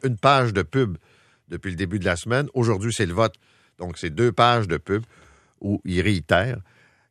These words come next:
que le, la vente d'Air Transat à Air Canada n'est pas à l'avantage des consommateurs.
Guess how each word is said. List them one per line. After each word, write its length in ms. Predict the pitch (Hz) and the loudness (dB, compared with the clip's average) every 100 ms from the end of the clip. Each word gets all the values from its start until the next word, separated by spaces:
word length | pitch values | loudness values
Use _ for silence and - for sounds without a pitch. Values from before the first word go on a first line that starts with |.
| _ | _
que 320 | - 110 107 - | -2 2 2 2
le, 680 | 78 76 71 73 67 60 | -2 -2 -2 -2 -4 -8
la 180 | 65 80 | -6 -4
vente 360 | 82 117 127 78 - | 4 4 4 0 -8
d'Air 240 | 80 98 82 | 0 0 0
Transat 480 | 90 76 76 95 | -2 0 0 0
à 40 | 85 | 2
Air 140 | 82 | 0
Canada 500 | - 73 69 90 104 - | -2 -4 -2 -2 -4 -6
n'est 80 | 82 | -2
pas 120 | 101 | 2
à 40 | |
l'avantage 460 | 95 80 76 101 95 | 4 2 0 0 0
des 100 | 76 | -2
consommateurs. 680 | 87 78 82 73 71 67 | -6 -6 -6 -6 -6 -8